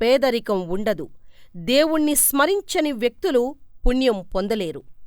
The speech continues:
ఇక ఆఖరుది పదకొండు, ఒకే ఒక్క చందమామ వల్ల రాత్రి చాలా అందంగా,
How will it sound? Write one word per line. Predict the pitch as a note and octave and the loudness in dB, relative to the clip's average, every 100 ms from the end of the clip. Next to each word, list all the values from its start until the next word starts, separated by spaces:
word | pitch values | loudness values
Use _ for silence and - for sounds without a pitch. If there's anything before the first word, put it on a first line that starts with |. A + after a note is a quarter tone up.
| - - - - | -18 -18 -16 -12
ఇక | G#3+ G#3+ D3 - - - - F3 | -2 0 -2 -6 -18 -20 -10 0
ఆఖరుది | A3 C4 C4 A#3+ A#3+ D#4+ - - - - | 2 2 0 0 -2 -6 -8 -18 -12 -4
పదకొండు, | G#3+ B3+ B3+ F#3 C#3 - - - - A3+ | 0 0 -2 -6 -8 -14 -20 -18 -4 2
ఒకే | C#4+ - - C#4+ | 2 2 0 0
ఒక్క | C4+ - C#4+ C4+ | -2 -2 -2 0
చందమామ | B3+ C#4 D#4+ D4+ C4 B3+ | -2 0 0 0 0 2
వల్ల | A#3+ D4 A3+ - - | 2 2 0 -2 -4
రాత్రి | G3+ B3+ - B3+ C4+ - | 2 2 0 -6 -6 -4
చాలా | C#4+ C4+ C#4+ B3 A#3 | 0 2 2 2 0
అందంగా, | C#4 D4+ C4+ C4 | -2 -4 -2 0